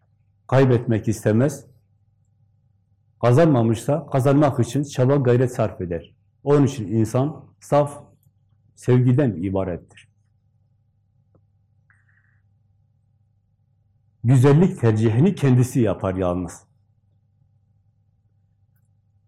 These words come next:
Genel olarak bu tercihi yaparken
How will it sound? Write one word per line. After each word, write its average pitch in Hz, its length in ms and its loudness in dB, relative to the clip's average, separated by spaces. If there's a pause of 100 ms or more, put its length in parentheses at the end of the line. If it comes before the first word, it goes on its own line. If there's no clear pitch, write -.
(1500)
Genel 143 280 4
olarak 117 640 -2
bu 170 140 2
tercihi 110 460 0
yaparken 147 720 -2